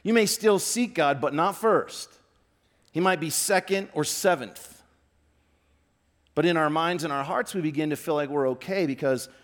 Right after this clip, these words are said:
we're still seeking him, but often our lives are not Christ-centric, they're me-centric. It's less about us serving his purposes, and careful here, it's more about him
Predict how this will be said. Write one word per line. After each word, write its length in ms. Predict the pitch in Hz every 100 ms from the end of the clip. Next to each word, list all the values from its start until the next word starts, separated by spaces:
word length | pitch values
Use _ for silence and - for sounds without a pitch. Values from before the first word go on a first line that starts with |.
| _ _ _
we're 160 | - 143
still 300 | 143 - 123
seeking 380 | - - 202 165
him, 180 | 139 135
but 160 | 131
often 320 | 143 151 147
our 140 | 139 131
lives 360 | 135 170 160
are 100 | 139
not 320 | 139 151 143 - - -
Christ-centric, 840 | - 180 196 - 131 123 - 147 147
they're 180 | 160 175
me-centric. 840 | 202 220 - 117 95 - - _ _ _ _ _ _ _ _ _ _ _ _ -
It's 160 | 107
less 320 | 143 165 165 156
about 240 | 151 143
us 180 | 151 151
serving 420 | - 160 143 135
his 200 | 165 185
purposes, 720 | - 135 113 - 123 120 -
and 160 | - 131
careful 360 | 165 170 139 117
here, 340 | 107 107 110 _ _ _ -
it's 200 | 127 -
more 220 | 156 147
about 240 | 123 120
him 500 | 113 151 147 127 123